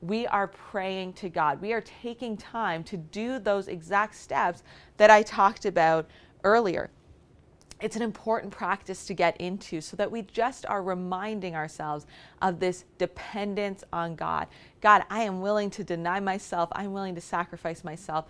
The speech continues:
because I want to be dependent on you." Another piece of, uh, fasting that it starts to train us in that might be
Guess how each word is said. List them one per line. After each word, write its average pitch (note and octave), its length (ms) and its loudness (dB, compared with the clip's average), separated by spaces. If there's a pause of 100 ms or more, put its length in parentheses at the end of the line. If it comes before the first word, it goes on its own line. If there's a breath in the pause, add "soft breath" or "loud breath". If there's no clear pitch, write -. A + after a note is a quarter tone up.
(280 loud breath)
because F3+ 360 -6
I F#3 300 0
want F3+ 240 -6
to - 100 -20
be E3+ 80 -10
dependent D#3 760 -10 (440 soft breath)
on D#3 300 0
you." D#3+ 260 -8 (1160 loud breath)
Another E4+ 260 4
piece C4+ 380 -4
of, G#3 200 2 (120)
uh, F3+ 260 6
fasting F#3 640 -2
that E3 300 0
it F#3 160 -6
starts C4 320 -4
to A#3+ 100 -6
train G#3+ 460 -6
us G3+ 240 -6
in F3+ 200 -6
that F3 120 -4
might A3 180 -4
be G#3 200 -6